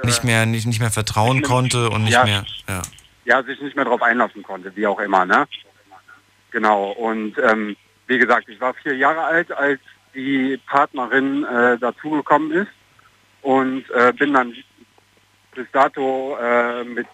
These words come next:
Speaker 1: beiden aufgewachsen. Also ich, ich lebe jetzt mittlerweile alleine, ich hab selber eine Frau und ein Kind und, ähm,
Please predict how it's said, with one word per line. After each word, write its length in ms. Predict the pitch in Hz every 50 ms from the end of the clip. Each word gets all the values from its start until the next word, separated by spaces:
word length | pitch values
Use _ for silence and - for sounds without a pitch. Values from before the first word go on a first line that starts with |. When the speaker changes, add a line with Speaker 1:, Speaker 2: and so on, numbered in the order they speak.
| _ _ -
Speaker 1:
beiden 260 | 127 123 131 127 127
aufgewachsen. 680 | 104 120 135 156 - - 151 135 147 160 - - 143 127
Also 240 | 120 117 107 127 120 120 131 -
ich, 160 | 120 107 -
ich 240 | 156 117 104 - -
lebe 240 | 127 139 139 139
jetzt 240 | 127 135 139 - -
mittlerweile 460 | 131 131 135 117 117 123 127 120 117
alleine, 420 | 107 107 117 123 143 156 151 131 117
ich 120 | - - 127
hab 200 | 127 117 120 - _ -
selber 220 | 131 131 135 131
eine 160 | 123 110 104 -
Frau 320 | - - 123 135 139 131
und 100 | 113 104
ein 100 | 95 101 _ -
Kind 240 | 139 151 185 202 - - _ _ _ _ _ _ _ _ _ _ - - - 120
und, 480 | 120 117 120 120 117 120 123 120 110 - - -
ähm, 440 | 123 117 120 120 117 113 113 113